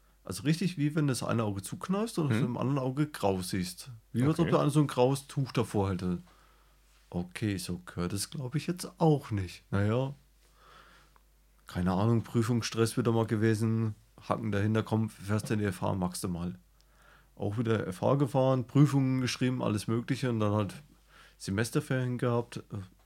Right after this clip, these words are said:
Speaker 1: ja, gehst halt doch mal zum Arzt wieder, lässt mal wieder gucken. Ja, also, "Hm, du warst doch schon mal da."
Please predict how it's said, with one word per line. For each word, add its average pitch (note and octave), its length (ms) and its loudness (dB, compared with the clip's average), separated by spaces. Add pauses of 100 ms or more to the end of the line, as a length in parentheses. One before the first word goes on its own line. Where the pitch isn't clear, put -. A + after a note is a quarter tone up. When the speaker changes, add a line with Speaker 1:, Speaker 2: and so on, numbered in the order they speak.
(520)
Speaker 1:
ja, F2+ 240 -8
gehst - 260 -6
halt F#2 140 -4
doch F2+ 100 -4
mal G#2+ 120 -4
zum A2+ 180 -6
Arzt A2 280 -4
wieder, A2+ 160 0
lässt G2+ 200 -4
mal G2+ 120 -2
wieder G2 140 -4
gucken. D#3+ 520 -4 (1300)
Ja, E3 220 -2
also, G#2 360 -4 (500)
"Hm, G2+ 260 -4 (1200)
du F#2 140 -6
warst G2 240 -8
doch B2 80 -6
schon B2+ 240 0
mal A#2+ 100 2
da." F2+ 320 0